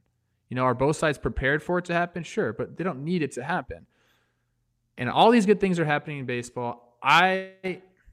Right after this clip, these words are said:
I believe that it'll get done, but there is a scenario that it won't get done, and we need to prepare for that as well. Um, but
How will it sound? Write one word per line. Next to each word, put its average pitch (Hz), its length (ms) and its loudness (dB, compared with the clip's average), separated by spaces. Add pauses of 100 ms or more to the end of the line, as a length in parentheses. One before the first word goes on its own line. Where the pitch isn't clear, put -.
(680)
I 185 140 6
believe 185 440 0
that 156 120 -2
it'll 123 200 -6
get 101 240 -12
done, 82 200 -18 (540)
but 135 140 -4
there 156 100 0
is 165 200 -4
a 180 80 -2
scenario 101 840 -10 (280)
that 110 120 -8
it 104 80 -8
won't 104 240 -8
get 120 140 -8
done, 135 240 -6
and 117 100 -6
we 123 60 -4
need 135 80 -6
to 135 80 -4
prepare 127 280 0
for 123 120 -4
that 110 260 -2
as 110 120 -8
well. 92 360 -6 (720)
Um, 95 480 -2 (160)
but - 500 2